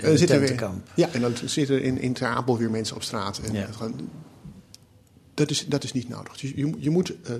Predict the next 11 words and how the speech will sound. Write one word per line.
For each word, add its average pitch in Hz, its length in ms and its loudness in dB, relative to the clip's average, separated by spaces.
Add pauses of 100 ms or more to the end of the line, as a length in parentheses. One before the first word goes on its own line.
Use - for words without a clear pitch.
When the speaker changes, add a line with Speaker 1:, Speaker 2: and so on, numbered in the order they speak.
Speaker 1:
een, 110 200 -10
een 107 160 -6
langetermijn 123 760 0 (100)
migratiebeleid 107 880 -8
gaan, 101 280 -10 (100)
gaan, 107 380 -12
gaan, 110 320 -12
gaan 110 180 -10
ontwerpen. 123 460 -6
Dat - 140 -12
heeft, - 340 -8